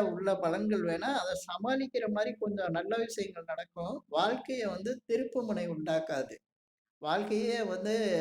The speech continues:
ஒரு அ ஒரு அந்தஸ்துலயோ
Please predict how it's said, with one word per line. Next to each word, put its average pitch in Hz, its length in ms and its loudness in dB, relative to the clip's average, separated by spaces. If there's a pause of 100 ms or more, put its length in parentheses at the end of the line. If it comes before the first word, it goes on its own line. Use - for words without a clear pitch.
(280)
ஒரு 170 220 2 (640)
அ 156 100 2 (520)
ஒரு 202 240 6 (500)
அந்தஸ்துலயோ 196 840 2